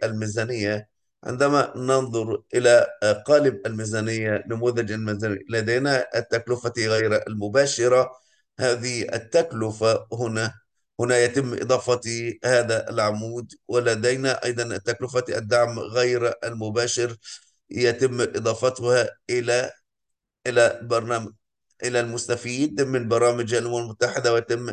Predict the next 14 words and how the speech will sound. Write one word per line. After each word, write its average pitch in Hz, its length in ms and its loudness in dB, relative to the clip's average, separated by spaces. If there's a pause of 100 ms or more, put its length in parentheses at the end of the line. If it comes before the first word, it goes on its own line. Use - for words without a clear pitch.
حسابها، 131 840 0 (680)
آه، 107 560 0
إضافة 120 580 -2
إلى 120 500 -2 (880)
سبعة 127 400 4
في 135 400 0
المائة. 131 560 0 (200)
نرى 123 460 2
هنا 135 340 -2
كيف 127 320 -2
يتم 113 460 -4 (100)
حساب 123 500 -2
هذا 117 520 2
الأمر. 135 760 -4